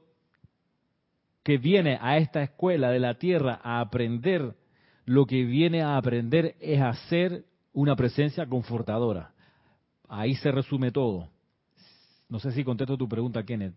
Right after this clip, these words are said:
la llama del confort. Por supuesto, el santo ser crístico ha de poder, como la conciencia superior en cada uno de nosotros, manejar cualquiera de las veintitantas llamas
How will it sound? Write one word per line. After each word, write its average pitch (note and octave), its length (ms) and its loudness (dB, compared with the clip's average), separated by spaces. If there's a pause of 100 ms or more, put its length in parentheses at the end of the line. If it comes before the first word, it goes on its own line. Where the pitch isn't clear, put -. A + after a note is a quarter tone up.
la G#2+ 140 -6
llama A#2 180 -4
del A#2+ 80 -4
confort. A#2 420 -6 (280)
Por D3 140 0
supuesto, F3+ 500 2 (440)
el C3 140 0
santo F3 300 2
ser B2+ 200 0
crístico C3 520 -2
ha C3+ 160 2
de D#3 100 4
poder, C3+ 500 2 (120)
como A2 400 -4
la A2 160 -6
conciencia C#3+ 340 -4
superior B2 380 0
en C3 80 -2
cada C#3+ 180 -2
uno C#3+ 220 0
de A#2 40 -2
nosotros, B2 400 -4
manejar B2 520 -2
cualquiera E3+ 680 0
de D#3 80 4
las B2+ 180 0
veintitantas A#2+ 720 -4
llamas C#3 340 -4